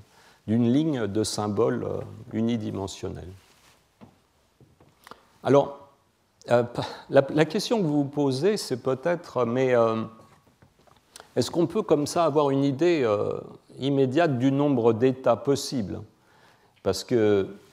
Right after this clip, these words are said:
euh, vous, vous, vous pouvez dire, ah ben, chaque case ici, c'est, c'est une lettre choisie parmi quatre, donc, euh, il y a deux, il y a deux bits par case.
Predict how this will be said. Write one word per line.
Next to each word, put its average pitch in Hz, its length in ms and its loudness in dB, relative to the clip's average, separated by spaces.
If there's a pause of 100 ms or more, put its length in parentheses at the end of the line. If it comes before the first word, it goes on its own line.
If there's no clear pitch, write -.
(100)
euh, 98 100 0
vous, 113 400 -4
vous, 110 320 -4
vous 101 280 -6
pouvez 104 340 -2
dire, 131 340 -2 (100)
ah - 60 -6
ben, 113 140 0
chaque - 380 -2
case 160 340 2
ici, 139 360 -2
c'est, 104 520 -2
c'est - 360 -2
une 123 220 2
lettre 113 560 2
choisie 120 540 -2
parmi 107 380 0
quatre, 127 640 0 (600)
donc, 135 420 2
euh, 101 400 4
il 107 60 -6
y 107 60 4
a 104 80 4
deux, 113 500 2 (600)
il - 60 -6
y 107 40 6
a 101 40 4
deux 101 220 4
bits 139 220 2
par 95 400 -4
case. 185 440 0